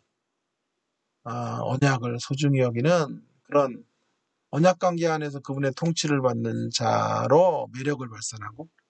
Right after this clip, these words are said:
신앙의 맛과 멋을 전달하는 생애들로 우리가 서 있어야 하겠습니다. 자, 억울함 일 탄이 끝났고 이제 억울함 이 탄 이야기를 하려고 그래요. 그래서 기브온 사람들의 억울함을 풀어주었는데,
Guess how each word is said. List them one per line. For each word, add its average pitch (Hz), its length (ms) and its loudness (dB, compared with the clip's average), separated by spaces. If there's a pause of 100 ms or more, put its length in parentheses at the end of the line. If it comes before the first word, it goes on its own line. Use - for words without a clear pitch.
(300)
신앙의 151 460 2
맛과 123 480 2
멋을 135 320 0
전달하는 147 600 0
생애들로 - 840 -2
우리가 - 300 -6
서 139 400 2
있어야 156 500 2 (920)
하겠습니다. 127 640 -10 (1000)
자, 131 80 2
억울함 156 560 2
일 156 200 -6
탄이 147 500 -2
끝났고 131 560 -8
이제 139 100 6
억울함 165 360 4
이 156 160 -4 (140)
탄 180 100 4
이야기를 135 340 -2
하려고 117 260 -14
그래요. - 180 -18 (640)
그래서 156 160 2
기브온 175 380 4
사람들의 160 480 -2
억울함을 127 460 -4
풀어주었는데, 113 1200 0